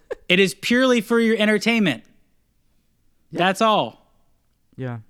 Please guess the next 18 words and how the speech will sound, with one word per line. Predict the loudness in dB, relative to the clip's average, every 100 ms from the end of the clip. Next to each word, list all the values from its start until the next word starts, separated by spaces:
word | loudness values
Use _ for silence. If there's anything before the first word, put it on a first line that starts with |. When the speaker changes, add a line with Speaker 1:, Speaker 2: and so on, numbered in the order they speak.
| _ _ _ -18
Speaker 2:
I, | -14 -12 -12
I | -10 -10
s-, | -12 -16
I | -14
mean, | -12 -12 -16 _ _ _ _ _ _ _ _ _ _ _ _ _ _ _ -20 -20 _ _ _ _ -6
yeah. | -6 -6 -18 _ -20
It's | -14
just | -12 -6
not | -6
su-, | -6 -6
I, | -2 -2 -2 0
I | 0
guess, | -2 -4
I | -6
guess | -4 -6
I | -8
feel | -6 -6
like | -4 -6 -8 -16